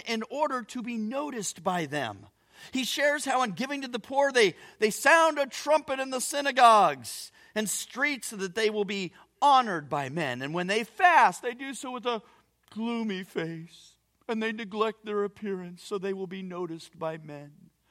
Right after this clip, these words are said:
And when they pray, they stand in the synagogues and on the street corners that they may be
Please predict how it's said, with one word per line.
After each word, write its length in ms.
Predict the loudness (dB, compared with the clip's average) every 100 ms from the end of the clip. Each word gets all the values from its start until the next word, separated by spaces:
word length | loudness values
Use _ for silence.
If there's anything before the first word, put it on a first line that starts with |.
| _ _ _ _ -4
And 180 | -2 0
when 140 | 0
they 180 | 2 0
pray, 640 | 0 2 4 4 4 4
they 300 | 2 -2 -4 _ -20 _
stand 500 | -10 0 4 4 2
in 100 | 0
the 120 | -2
synagogues 760 | -4 -4 -4 4 6 6 4 -2
and 100 | 0
on 140 | 0
the 80 | 0
street 400 | -8 -6 -6 -6
corners 480 | -4 -2 -2 -6 -6
that 160 | -4
they 160 | 0 0
may 220 | 2 0
be 380 | 0 -4 -4